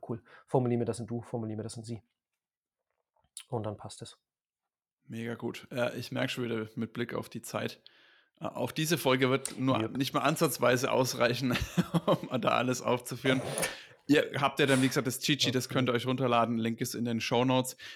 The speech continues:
Speaker 2: Vielleicht nochmal, dass man ein-, zweimal so, so Prompt-Beispiele, also diese,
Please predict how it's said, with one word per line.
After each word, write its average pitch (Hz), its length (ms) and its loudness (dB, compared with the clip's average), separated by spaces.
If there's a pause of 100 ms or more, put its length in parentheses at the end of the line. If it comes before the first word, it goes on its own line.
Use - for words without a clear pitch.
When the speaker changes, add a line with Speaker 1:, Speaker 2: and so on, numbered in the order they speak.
Speaker 2:
Vielleicht 123 200 0
nochmal, 139 200 4
dass 135 140 4
man 135 180 2
ein-, 143 340 4
zweimal 127 460 2
so, 123 260 0
so 117 320 -2 (220)
Prompt-Beispiele, 139 1160 0
also 123 200 -4
diese, 113 400 -4